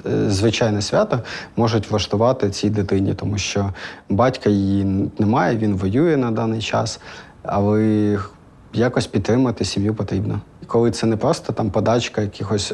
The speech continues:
грошей, тобі просто там сім'ї привезли, і, або сім'ї, в яких загинув чоловік там, або ж дружина на війні. Підтримка не обов'язково повинна бути матеріальною. Це сам психологічний фактор, що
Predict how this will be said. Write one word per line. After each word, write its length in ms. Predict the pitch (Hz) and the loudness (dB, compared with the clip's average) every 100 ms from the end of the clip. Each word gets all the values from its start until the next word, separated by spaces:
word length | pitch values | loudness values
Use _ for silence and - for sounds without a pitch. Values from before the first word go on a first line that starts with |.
| - | -4
грошей, 580 | 92 98 104 101 - 113 | -2 0 0 0 -2 -6
тобі 220 | - 107 104 | -6 -4 -2
просто 400 | 107 107 - 107 | -2 -2 -4 -2
там 180 | 107 | -2
сім'ї 320 | 98 - 101 104 | -2 0 0 0
привезли, 520 | 98 98 98 92 101 - - - - | 0 0 -2 -4 -6 -8 -10 -10 -4
і, 100 | 85 | -2
або 300 | 98 107 110 | 0 2 2
сім'ї, 640 | - 107 110 110 113 107 | 2 2 4 2 0 -2
в 80 | 107 | -2
яких 440 | 98 117 98 107 | 0 0 0 0
загинув 500 | 95 98 127 156 135 | 0 0 2 2 2
чоловік 460 | - 113 110 127 - | -2 0 2 0 -2
там, 220 | 107 107 - - - | -4 -4 -8 -16 -8
або 460 | 107 107 107 107 104 | -2 2 2 2 2
ж 200 | 104 104 | 0 -2
дружина 760 | - 110 104 98 117 113 104 104 | -2 0 2 2 2 2 2 2
на 140 | 104 | 2
війні. 400 | 104 104 104 107 104 - - - | 2 2 2 0 -2 -14 -18 -18
Підтримка 580 | - - 156 226 - 139 | -10 2 2 2 2 2
не 120 | 127 | 4
обов'язково 580 | 120 120 117 - 160 147 | 2 2 2 0 2 2
повинна 400 | - 110 117 113 | 2 2 2 2
бути 260 | 107 123 101 | 0 0 0
матеріальною. 800 | 104 95 107 104 101 104 110 107 - - - - | 0 -2 -2 0 0 -2 -4 -8 -16 -20 -20 -12
Це 440 | - 131 147 139 | -4 2 4 2
сам 440 | - - 147 165 | 0 -2 2 2
психологічний 800 | 156 - 123 - 113 117 - 117 | -2 -4 -4 -2 0 0 0 -4
фактор, 460 | 101 151 170 123 113 | 0 -2 0 -2 -2
що 480 | - - 107 214 | -2 0 2 2